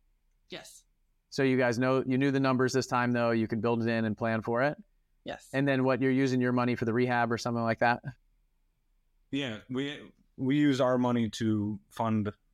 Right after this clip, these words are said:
Speaker 3: the mortgage on it through the hard money lender.
Speaker 2: Got it. Okay. So the hard money lender, if, if you guys are listening, hard money lenders, there's usually, like, points and interest. There's some junk fees, like appraisal fees and upfront fees and stuff like that. So they'll fund the majority of it. There's, like,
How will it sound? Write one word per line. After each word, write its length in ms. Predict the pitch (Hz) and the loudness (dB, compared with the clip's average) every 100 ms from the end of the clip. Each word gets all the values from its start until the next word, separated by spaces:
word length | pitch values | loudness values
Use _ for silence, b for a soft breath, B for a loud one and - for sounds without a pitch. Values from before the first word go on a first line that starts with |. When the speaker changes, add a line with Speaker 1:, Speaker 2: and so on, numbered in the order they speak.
| _ _ _ _ | _ _ _ _
Speaker 3:
the 140 | 104 | -2
mortgage 600 | 107 104 101 98 95 - _ _ _ _ - | 0 2 2 2 -2 -6 _ _ _ _ -8
on 180 | 107 98 | -4 -2
it 140 | 101 | -4
through 140 | - 107 | -2 0
the 80 | 98 | 2
hard 160 | 101 | 2
money 180 | 98 95 | 2 0
lender. 380 | 92 92 92 95 _ _ _ _ _ - | 0 0 -2 -8 _ _ _ _ _ -4
Speaker 2:
Got 240 | 123 107 | -2 -2
it. 120 | 98 - | -6 -4
Okay. 320 | 131 139 98 | -4 -2 -4
So 440 | - 139 123 113 117 | -2 0 0 0 -2
the 60 | |
hard 180 | 131 156 | 0 2
money 240 | 156 151 | 2 2
lender, 220 | 143 135 147 | 2 0 0
if, 120 | 143 | -2
if 120 | 156 | 0
you 100 | 160 | 0
guys 200 | 185 180 | 2 2
are 60 | 151 | 2
listening, 300 | 143 135 127 | 0 -2 0
hard 160 | 165 | 0
money 200 | 165 156 | 2 0
lenders, 480 | 147 135 135 131 - b b b | 0 0 0 -2 -4 b b b
there's 140 | 135 | -2
usually, 200 | 151 185 | 0 2
like, 160 | 160 127 | 2 0
points 280 | 165 185 170 | 0 -2 0
and 80 | 143 | 0
interest. 400 | 139 143 131 - | 0 0 0 0
There's 180 | 123 | 0
some 160 | - 117 | 0 0
junk 260 | 110 127 117 | 2 0 2
fees, 320 | 127 120 113 | 2 2 2
like 120 | 113 | 0
appraisal 380 | 107 113 113 104 | 0 0 0 -2
fees 300 | - 113 107 | 0 0 0
and 100 | 107 | -2
upfront 340 | 113 117 107 | -4 -4 -4
fees 260 | - 110 110 | 0 -2 -2
and 80 | 104 | -4
stuff 180 | 110 117 | -6 -4
like 140 | 117 | -4
that. 240 | 123 143 - _ _ | -2 -4 -8 _ _
So 160 | - 143 | -2 0
they'll 100 | 143 | 2
fund 380 | - 151 151 | 2 2 2
the 40 | 139 | 2
majority 460 | 127 113 117 127 | 2 0 2 4
of 140 | 135 143 | 4 2
it. 200 | 151 131 | 0 0
There's, 380 | 123 123 120 123 | 0 2 0 0
like, 320 | 117 110 | 0 0